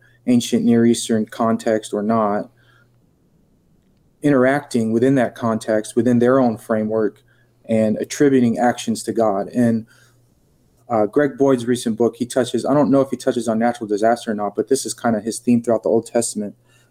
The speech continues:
is that you have, um, culturally conditioned individuals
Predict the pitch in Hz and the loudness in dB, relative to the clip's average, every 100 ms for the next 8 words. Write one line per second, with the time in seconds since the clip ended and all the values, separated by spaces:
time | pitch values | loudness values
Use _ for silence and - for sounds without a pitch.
0 | - 113 - 110 104 - 123 123 123 120 | -4 -2 2 2 2 0 -2 2 2 2
1 | 113 - - 101 98 98 101 _ _ _ | 0 -6 -16 -14 -12 -12 -16 _ _ _
2 | _ _ _ _ _ _ _ _ _ _ | _ _ _ _ _ _ _ _ _ _
3 | _ _ - - 170 - 147 135 127 123 | _ _ -8 -2 0 4 4 4 2 -4
4 | _ - 110 127 127 113 104 107 117 107 | _ -4 0 0 0 -6 -2 0 0 2
5 | 117 113 104 101 - | 2 2 0 -2 -6